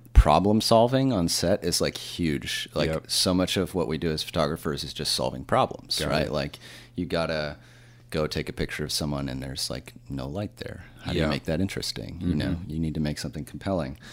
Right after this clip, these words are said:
Speaker 1: or you need to go, um, photograph someone at the top of a mountain. Like,
Speaker 2: Yep.
Speaker 1: how, what are you gonna do up there? It's like,
Speaker 2: Yep.
Speaker 1: I don't know, just thinking about all that stuff and then, like,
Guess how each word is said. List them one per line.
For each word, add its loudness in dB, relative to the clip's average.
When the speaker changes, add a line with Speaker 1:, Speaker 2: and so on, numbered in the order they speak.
Speaker 1:
or -2
you 0
need 2
to -4
go, 0
um, -2
photograph -2
someone 0
at -4
the -16
top -6
of -12
a -6
mountain. -2
Like, -8
Speaker 2:
Yep. -4
Speaker 1:
how, -4
what -4
are -2
you -4
gonna -2
do -2
up -4
there? -4
It's -8
like, -6
Speaker 2:
Yep. -8
Speaker 1:
I 4
don't 6
know, 6
just -2
thinking 4
about 6
all 2
that 0
stuff -4
and -2
then, -2
like, -4